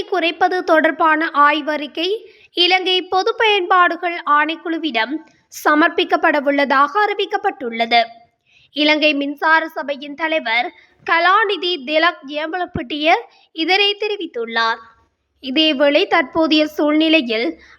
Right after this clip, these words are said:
மக்களுக்கு அதிகபட்ச நிவாரணம் கிடைக்கும் வகையில் மின்சார கட்டணத்தை குறைப்பதே புதிய அரசாங்கத்தின் எதிர்பார்ப்பு எனவும்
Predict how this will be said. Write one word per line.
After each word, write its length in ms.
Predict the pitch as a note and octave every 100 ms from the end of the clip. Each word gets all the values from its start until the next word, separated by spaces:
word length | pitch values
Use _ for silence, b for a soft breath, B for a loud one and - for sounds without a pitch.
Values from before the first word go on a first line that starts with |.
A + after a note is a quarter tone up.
| -
மக்களுக்கு 640 | C#4 D#4+ A4 A#4 A4+ G4+ G4+ G#4+
அதிகபட்ச 680 | D#4+ D#4 F4+ G4 F#4+ - F#4+
நிவாரணம் 720 | D#4+ C#4+ C#4+ D#4 D#4 D4+ F4
கிடைக்கும் 500 | F4+ E4 D#4+ D#4+ E4+
வகையில் 560 | C#4+ D#4 D#4+ A#3+ A#3 A#3+ E4 B B B -
மின்சார 520 | D4+ D#4+ D#4 E4+ D#4+ D#4+
கட்டணத்தை 600 | D#4 D4+ C4+ D4+ D4+ D#4+
குறைப்பதே 640 | D#4+ E4+ E4 E4 E4 A#3+ A#3 E4 b b _
புதிய 300 | G4 F#4+ G4+ A4
அரசாங்கத்தின் 880 | G4 F4 G4 G4+ G4 F#4 F4+ E4+ F4 E4
எதிர்பார்ப்பு 680 | C#4+ D#4 G4+ - F4 E4+ E4
எனவும் 440 | D4 C#4 C4+ D4